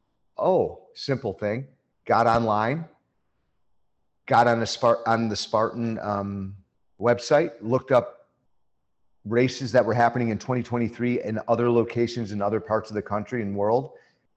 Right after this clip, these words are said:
And I found one in Southern California that, uh,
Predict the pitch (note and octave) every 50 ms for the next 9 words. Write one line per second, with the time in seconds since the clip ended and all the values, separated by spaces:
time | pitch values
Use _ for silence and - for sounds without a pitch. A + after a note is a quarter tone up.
0 | _ _ _ _ A2 A2 G#2+ G#2 G2+ - - A2+ A2+ A#2+ A#2+ A2+ A2 A#2 A2+ A2
1 | A2 G#2+ G2+ - A#2 G#2+ A2+ A2+ G2+ - A2+ G#2+ G#2+ G2 - - A2 G#2 A2+ A#2+
2 | C3 C3 A2+ A2 G2+ G2+ G2+ - - - _ _ _ _ _ _ _ _ _ _
3 | _ - G2+ G2+ G2 G2 F#2+ F#2+ F#2+ F#2 F#2 F2+ F2+ F2+